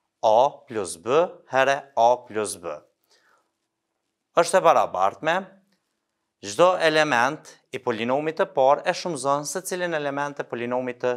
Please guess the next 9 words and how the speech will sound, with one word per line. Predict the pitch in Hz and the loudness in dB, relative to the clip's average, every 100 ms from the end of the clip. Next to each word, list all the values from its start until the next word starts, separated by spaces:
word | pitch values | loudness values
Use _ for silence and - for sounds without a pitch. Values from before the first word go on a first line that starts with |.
| 120 | -6
dytë. | 101 98 85 - _ _ _ _ _ _ _ _ - | -12 -10 -10 -14 _ _ _ _ _ _ _ _ 4
A | 113 120 147 - _ | 6 6 4 -4 _
here | 151 135 139 151 - | 0 2 2 -2 2
A | 123 92 - _ _ | 2 2 -2 _ _
plus | 139 123 82 - - - _ | -4 -2 -2 -10 -16 -18 _
A | 110 113 123 - - | 4 4 2 -2 0
here | 117 123 120 | 0 0 -4
B | 101 107 92 - _ | -6 -6 -6 -10 _
plus | 120 110 80 - | -8 -8 -6 -12